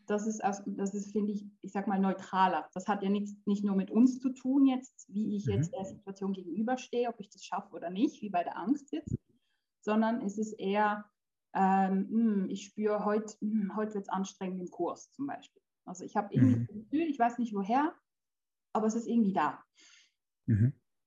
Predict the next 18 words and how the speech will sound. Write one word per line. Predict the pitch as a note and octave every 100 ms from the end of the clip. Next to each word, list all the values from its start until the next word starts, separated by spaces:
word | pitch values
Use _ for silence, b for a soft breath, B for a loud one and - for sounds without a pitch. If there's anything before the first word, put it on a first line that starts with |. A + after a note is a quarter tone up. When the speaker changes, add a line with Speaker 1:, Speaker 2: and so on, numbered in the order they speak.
| _ -
Speaker 1:
Ja, | A#3
und | A#3
das | A#3
ist | B3 -
eher | A3 A#3
so | B3 A#3
fein | A3 - G#3+ G#3 F3+ D#3 C#3+
und | F#3
man | G3+ G#3
kann | A3 A#3
sich | A3 G#3+ -
oft | A3+ - -
nicht | A#3 A3
erklären, | G#3+ A3 G#3+ G#3
von | G3+ F3+
wo | F3
es | F#3+
kommt. | - F3+ D#3+ - -